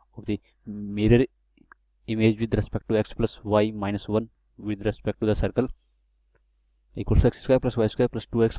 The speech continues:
plus four y plus four equals to zero। This is the, this is the image of the circle x square plus y square minus six x minus four y plus twelve equals zero by the mirror x plus y minus one equals to zero। So equation of circle is x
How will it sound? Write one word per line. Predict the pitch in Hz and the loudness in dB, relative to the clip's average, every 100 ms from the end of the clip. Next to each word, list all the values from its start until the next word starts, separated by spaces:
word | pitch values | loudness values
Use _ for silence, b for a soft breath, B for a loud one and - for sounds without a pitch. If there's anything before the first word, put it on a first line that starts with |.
| 110 | -4
plus | 101 - | -4 -2
four | 101 | 0
y | 101 101 - | 0 0 -2
plus | 120 - - | -2 -4 -4
four | 101 101 | -2 -2
equals | 98 | -6
to | 139 | -8
zero। | 117 101 95 | -6 -6 -6
This | 110 | -4
is | 117 | -4
the, | - _ _ _ _ _ _ _ _ _ - | -6 _ _ _ _ _ _ _ _ _ -6
this | 104 | 0
is | 113 | 0
the | 131 _ _ - | -2 _ _ -6
image | 117 127 117 | 0 4 4
of | 104 | 2
the | 104 | 0
circle | 101 110 104 | -2 0 -2
x | 104 | -4
square | - 113 107 | -2 -2 0
plus | - | -2
y | 98 - | -4 0
square | 107 104 | -2 -2
minus | 98 - | -4 -4
six | 104 - | -6 -4
x | 101 | -6
minus | 101 95 95 | -6 -8 -8
four | - 98 98 | -4 -2 -2
y | 92 | -4
plus | 95 - | -8 -4
twelve | 98 95 - | -2 -2 -6
equals | 113 104 95 | -14 -12 -8
zero | 95 104 98 | -4 -2 0
by | 95 | -2
the | 98 95 | -2 -2
mirror | 98 107 107 | 0 0 -2
x | - | -8
plus | - 135 - | -4 -4 -2
y | 110 107 98 | -2 -2 -4
minus | 98 95 | -6 -6
one | 95 | -8
equals | 95 92 | -10 -10
to | 131 98 92 | -12 -14 -12
zero। | - - _ B B B | -12 -12 _ B B B
So | - 92 | -8 -8
equation | 98 101 | -6 -4
of | - | -4
circle | 98 101 117 | -4 0 -2
is | 113 - | -2 -10
x | - | -6